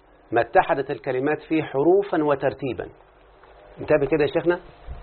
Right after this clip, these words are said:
انتبه يا مولانا. علم علما، أشوف علما، صح؟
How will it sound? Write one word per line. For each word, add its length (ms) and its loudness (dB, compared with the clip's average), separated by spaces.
انتبه 260 2
يا 80 4
مولانا. 360 -2
علم 1080 2
علما، 840 2
أشوف 240 -2
علما، 760 0
صح؟ 360 -2